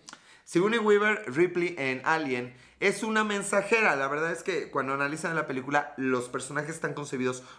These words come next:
como en, eh, repartidores, como literal de Amazon o de Uber, re-, Uber Eats, reparten cosas,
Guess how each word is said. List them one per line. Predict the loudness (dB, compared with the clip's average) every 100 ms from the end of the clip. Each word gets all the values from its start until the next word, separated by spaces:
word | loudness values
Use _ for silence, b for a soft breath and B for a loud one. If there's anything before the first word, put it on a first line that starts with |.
| B
como | 0 2 2
en, | 0 0
eh, | 2 4 2
repartidores, | 2 2 0 0 2 2 2 -4
como | -8 -8
literal | -6 0 2 2
de | 2
Amazon | 0 -2 -8 -8
o | -4
de |
Uber, | -2 -2 -6 B B B
re-, | 0 2
Uber | 2 2
Eats, | 0 -4 -6
reparten | -4 -2 -2 -2 -2
cosas, | 0 0 -2 -8